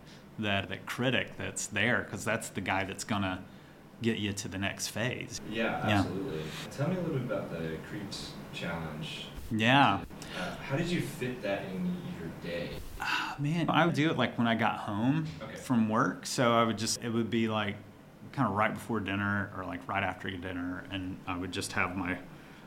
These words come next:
Speaker 1: little pad, and then I would just knock 'em out and just file 'em away. And yeah, that was basically it. You just set aside, like, forty-five minutes. We burn time just scrolling through our phones,
Speaker 2: That's true.
Speaker 1: like, you, or just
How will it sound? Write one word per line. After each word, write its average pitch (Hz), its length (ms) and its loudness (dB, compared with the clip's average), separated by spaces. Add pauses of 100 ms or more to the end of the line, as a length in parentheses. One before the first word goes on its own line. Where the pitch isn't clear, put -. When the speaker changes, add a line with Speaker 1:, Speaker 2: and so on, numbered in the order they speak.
(240)
Speaker 1:
little 110 180 -4
pad, 104 580 2 (280)
and 98 240 0
then 95 140 0
I 95 80 2
would 95 140 -2
just - 300 -4
knock 98 280 -2
'em 98 60 -2
out 95 320 0 (140)
and 92 160 -4
just 92 280 -6 (380)
file 98 360 2
'em 95 120 -2
away. 95 480 0 (680)
And 95 300 -2
yeah, 110 220 2 (140)
that 101 140 0
was 110 120 -4
basically 101 460 -4
it. 110 60 2
You 123 120 6
just 160 220 -2
set 127 160 2
aside, 107 480 2
like, 101 240 -6
forty-five 104 600 0
minutes. 95 560 -4 (160)
We 135 100 6
burn 117 460 6
time 107 520 2 (100)
just - 320 -2
scrolling 107 360 0
through 110 140 0
our 92 100 2
phones, 101 680 0 (220)
Speaker 2:
That's - 200 -12
true. 113 120 2
Speaker 1:
like, 107 260 2
you, 117 420 4
or 107 220 2
just 101 380 -4